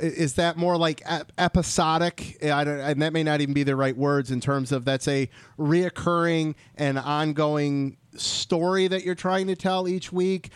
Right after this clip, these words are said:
versus I know you also do some political type, um, uh, comics or, or strips in terms of, you know, those are just,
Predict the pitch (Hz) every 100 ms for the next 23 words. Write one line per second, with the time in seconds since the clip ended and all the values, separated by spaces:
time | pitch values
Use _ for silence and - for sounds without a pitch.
0 | - - 156 165 156 165 147 151 147 156
1 | 156 156 - 156 147 127 160 139 139 143
2 | 180 190 180 156 165 160 151 - 147 143
3 | 143 139 131 123 - - - - - -
4 | 143 127 123 120 120 - - 175 160 151
5 | 139 - - - 151 135 143 - 170 156
6 | - 160 139 160 151 143 147 139 127 135
7 | 131 131 147 147 135 139 - -